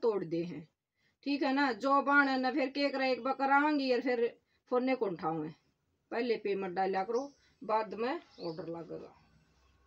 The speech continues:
किसी पर विश्वास नहीं है,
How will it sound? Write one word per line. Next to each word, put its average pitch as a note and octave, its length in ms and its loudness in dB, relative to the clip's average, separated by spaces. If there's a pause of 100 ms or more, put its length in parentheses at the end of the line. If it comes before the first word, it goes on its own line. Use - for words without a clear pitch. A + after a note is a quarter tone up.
(1300)
किसी A#3 260 -8
पर A3+ 180 -2
विश्वास G3+ 440 -4
नहीं F3 160 -4
है, C4+ 200 -4